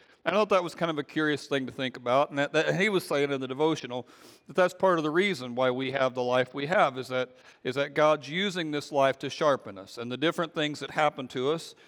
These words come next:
the different relationships, the different, uh, j-, job opportunities, the different chances to use our gifts or strengths or,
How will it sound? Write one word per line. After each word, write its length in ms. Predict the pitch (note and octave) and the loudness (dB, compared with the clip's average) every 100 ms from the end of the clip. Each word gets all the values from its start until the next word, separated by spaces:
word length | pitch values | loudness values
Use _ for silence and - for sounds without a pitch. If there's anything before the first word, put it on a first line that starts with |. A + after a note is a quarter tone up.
| - _ | -20 _
the 80 | B2+ | -6
different 320 | C#3 C3+ C3 | -4 -4 -6
relationships, 800 | B2+ C#3 D3 D#3 - D#3 D#3 - | 0 2 0 -2 -2 2 2 0
the 80 | A#2+ | -6
different, 400 | B2 A#2+ A#2+ A2+ | -4 -4 -6 -4
uh, 240 | A2 A2 | -2 -2
j-, 140 | G#2+ - | -6 -12
job 260 | - C#3 D3+ | 0 4 4
opportunities, 680 | D3 D3 - D3 D3 D3+ C3+ | 2 -2 -4 -4 -2 -4 -4
the 60 | |
different 280 | C3 - C3+ | -6 -8 -8
chances 320 | C#3+ C#3 B2+ | -6 -6 -8
to 100 | - | -10
use 280 | B2+ C#3+ C3 | -6 -4 -2
our 100 | B2 | -4
gifts 380 | A#2 C#3 D3+ - | 0 0 0 -2
or 80 | G#2+ | -10
strengths 440 | - D3+ D3+ - | -6 -4 -4 -8
or, 200 | A2+ A2 | -10 -10